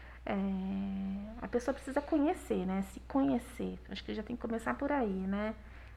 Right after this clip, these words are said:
É, pra ela lidar com a ansiedade, ela tem que conhecer as emoções dela, ela tem que se conhecer, tem que procurar terapia, né? Se vê que tem uma necessidade, é,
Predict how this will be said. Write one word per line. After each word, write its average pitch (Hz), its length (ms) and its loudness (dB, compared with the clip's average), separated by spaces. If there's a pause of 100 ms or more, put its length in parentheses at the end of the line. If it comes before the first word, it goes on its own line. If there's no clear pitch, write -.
É, 190 560 0 (120)
pra - 140 0
ela 220 160 6
lidar 226 680 6
com 214 80 -4
a - 20 0
ansiedade, 214 460 0
ela 226 120 4
tem 226 120 -2
que 226 60 -8
conhecer 220 340 0
as 214 100 0
emoções 202 460 0
dela, 208 420 0
ela 196 140 0
tem 202 160 -4
que - 80 -8
se - 80 -6
conhecer, 208 680 -2
tem 214 120 -8
que - 60 -14
procurar 185 400 0
terapia, 214 840 2 (560)
né? 208 300 0
Se 208 80 0
vê 208 240 6
que 214 80 -6
tem 208 120 0
uma 196 140 4
necessidade, 196 960 2
é, 190 520 -2